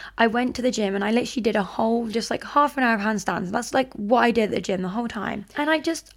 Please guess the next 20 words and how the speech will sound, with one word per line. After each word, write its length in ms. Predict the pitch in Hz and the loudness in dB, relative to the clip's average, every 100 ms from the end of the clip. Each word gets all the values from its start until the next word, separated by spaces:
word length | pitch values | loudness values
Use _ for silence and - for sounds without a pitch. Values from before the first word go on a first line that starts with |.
| - | -2
I 100 | 302 | 2
literally 560 | 311 320 320 - 330 | 6 6 6 4 4
felt 240 | 311 320 320 | 6 6 6
like 180 | 277 | 4
a 60 | 277 | 4
new 260 | 262 254 240 | 6 6 6
woman. 360 | 247 208 - - | 4 2 0 -2
I 80 | 240 | -4
felt 580 | - - - 320 330 - | -6 -2 8 10 10 6
like 240 | 285 277 | 2 4
a 40 | |
new 180 | 277 277 | 2 4
woman. 180 | 262 220 | 4 4
I 80 | 214 | 2
felt 300 | - - - | 4 2 2
completely 720 | 247 226 - 269 277 285 262 | -6 -6 -4 -2 -2 0 2
lifted. 480 | 247 233 - - - | 2 0 -2 0 0
I 80 | - | 0
felt 320 | - 247 226 - - - | 0 0 -2 -6 -20 -6
amazing, 1000 | - 254 247 254 240 247 214 202 196 214 | 2 4 4 4 4 2 2 -2 -4 -6